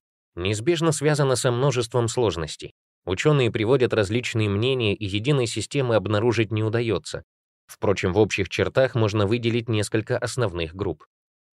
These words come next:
Первое. Природные ками. Те самые многочисленные божества, обитающие в природе, в камнях, деревьях, водопадах и скалах.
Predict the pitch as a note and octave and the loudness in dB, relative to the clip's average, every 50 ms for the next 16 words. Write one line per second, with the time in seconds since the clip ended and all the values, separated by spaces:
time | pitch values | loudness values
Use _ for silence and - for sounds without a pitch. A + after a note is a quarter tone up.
0 | _ _ _ _ _ - F#2 D#2+ D#2 D#2+ E2+ G2+ C3 - - _ _ _ _ _ | _ _ _ _ _ -4 -2 -2 0 0 0 0 -2 -2 -6 _ _ _ _ _
1 | _ - D3+ D3+ C#3+ B2 G2 E2+ D#2 F2 F2 F#2 F2+ - A#2 F#2+ D#2+ D#2 C#2+ C#2+ | _ -2 0 0 2 2 2 0 0 -2 -4 -4 -2 -2 -2 -2 -2 -2 -4 -8
2 | - _ _ _ _ _ _ _ _ - A#2 A2 - F3 E3+ D#3+ C#3+ B2+ A2+ A2+ | -12 _ _ _ _ _ _ _ _ -2 -2 0 2 2 2 4 4 2 2 2
3 | A2+ G2+ G#2+ G2 - - C#3+ - B2 G#2+ G#2 G#2 G2 F2+ D#2+ F#2+ F#2+ E2+ F#2+ F2 | 2 2 0 0 0 -2 -2 0 0 0 0 0 -2 0 2 0 0 0 -2 -4
4 | - - B2 C3 C#3 B2+ - _ _ _ _ - - D#2 E2+ G2 G2 E3 D#3+ D3+ | -4 -2 2 2 2 2 0 _ _ _ _ -10 -6 -2 0 2 4 4 4 2
5 | D3 - D3 B2+ - - - B2+ A#2+ G#2+ G#2+ A2 A2+ G2 G#2 G2 F#2+ - _ _ | 2 0 -2 -4 -4 -4 -4 -2 0 2 4 2 2 2 0 -2 -4 -8 _ _
6 | - - - - E2+ D#2 D#2 D#2 E2+ F2+ F2 - - _ _ _ - E2 F2+ F2 | -20 -4 -2 0 0 0 0 0 0 0 -2 -4 -8 _ _ _ -6 -4 -2 0
7 | E2 F2+ G2+ G2+ F2+ D#2+ D#2 - _ _ - F2 F2 F#2 F2+ F2+ E2 F#2 F2 E2+ | 0 0 0 0 -2 -4 -6 -8 _ _ -6 -2 0 0 0 0 2 0 0 0
8 | F2 E2 - G2+ - - - - G#2 F#2+ F2 D#2 - | -2 -4 -4 -4 -6 -4 -4 -4 -2 -2 -4 -6 -8